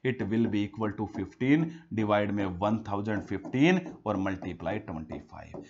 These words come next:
निकाल लेना भी, इतने ग्राम आ जाएगा आंसर आपका। और बाकी तरीकों से करोगे, गड़बड़ करोगे, थोड़ा सा डिफरेंस आता है पॉइंट फ़ाइव तक का,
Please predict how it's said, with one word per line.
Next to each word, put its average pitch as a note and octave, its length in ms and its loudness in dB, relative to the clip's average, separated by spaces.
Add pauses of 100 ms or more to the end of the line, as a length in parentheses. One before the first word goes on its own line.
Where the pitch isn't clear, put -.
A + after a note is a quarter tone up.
(160)
निकाल C#3+ 420 12
लेना D#3 260 10
भी, D3+ 140 8
इतने D3 300 8
ग्राम C#3 280 12
आ C3 100 12
जाएगा C#3 380 10
आंसर B2+ 300 6
आपका। G#2+ 520 6 (260)
और A#2 140 2
बाकी B2 360 6
तरीकों A#2+ 360 0
से A#2 160 -2
करोगे, A2+ 360 0
गड़बड़ A#2 360 4
करोगे, A2+ 420 2
थोड़ा C#3 360 10
सा C#3+ 140 8
डिफरेंस B2 380 4
आता B2 240 4
है B2 80 8
पॉइंट A#2+ 520 0
फ़ाइव A2+ 400 4 (120)
तक - 200 -2
का, - 160 -8